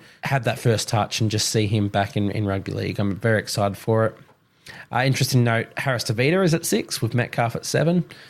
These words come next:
Not sure what that means for the season. Maybe Metcalf gets seven in New South Wales Cup and Harris Tavita or, um, Tamari Martin are preferred at six. We'll have to find out. A-, again, these are just trials.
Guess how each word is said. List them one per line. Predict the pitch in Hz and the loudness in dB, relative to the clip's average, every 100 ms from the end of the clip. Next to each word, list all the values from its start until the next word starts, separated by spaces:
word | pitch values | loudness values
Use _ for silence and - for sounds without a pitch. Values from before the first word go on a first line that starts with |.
| - _ - | -20 _ -2
Not | 135 123 | 0 2
sure | 147 | 2
what | 127 104 | 2 0
that | 131 | -2
means | 131 135 131 120 | 2 2 2 2
for | 113 | 2
the | |
season. | 113 - 160 170 180 123 | 2 4 4 4 4 4
Maybe | 113 110 117 | 4 4 2
Metcalf | 110 113 - 127 117 | 4 0 0 0 0
gets | - - - - _ _ | 0 -4 -4 -10 _ _
seven | - - 120 123 117 113 | -2 2 4 4 4 2
in | - 117 113 | 0 2 4
New | 117 | 4
South | 120 117 | 2 2
Wales | 117 110 - | 2 0 0
Cup | - 160 - | 0 0 2
and | 113 101 - - _ - | 0 0 -6 -18 _ -4
Harris | 131 113 | 0 0
Tavita | - 113 110 113 113 107 - | 0 0 2 2 2 2 0
or, | 107 107 104 104 104 98 - - | 0 2 4 4 2 0 -6 -2
um, | 113 107 104 104 101 98 - _ _ _ _ _ _ - - _ _ _ _ _ - | 0 2 2 2 2 0 -4 _ _ _ _ _ _ -18 -18 _ _ _ _ _ -2
Tamari | 151 139 113 113 | 2 2 2 0
Martin | 110 139 165 | 0 0 0
are | 160 | 0
preferred | 170 - 165 | 0 0 2
at | 165 | 0
six. | - 185 - - - | 0 -2 -2 -2 2
We'll | 113 | 2
have | 131 | 2
to | - | -2
find | 120 113 101 | -2 -2 -2
out. | 98 - | -4 -4
A-, | 113 135 | -4 0
again, | 139 120 104 | 0 0 2
these | 139 135 | 2 2
are | |
just | 123 - | -2 -2
trials. | - - - - | -4 -6 -6 -8